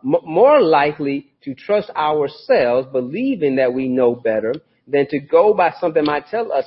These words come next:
contrary to what we already know. Our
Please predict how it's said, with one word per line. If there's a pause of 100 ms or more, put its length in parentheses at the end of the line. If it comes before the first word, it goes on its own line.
(140)
contrary (100)
to
what
we (240)
already
know.
Our